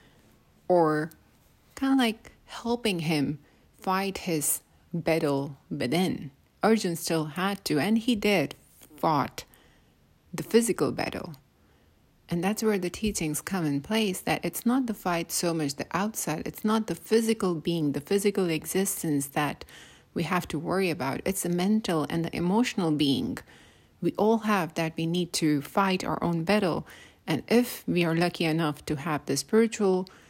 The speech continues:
guru in our life who actually can tell us, can help us,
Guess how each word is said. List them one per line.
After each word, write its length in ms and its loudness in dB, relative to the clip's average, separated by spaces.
guru 360 6
in 180 -2
our 120 0
life 400 0
who 260 2
actually 680 -2
can 280 0
tell 400 0
us, 480 -4
can 260 -2
help 420 0
us, 420 -2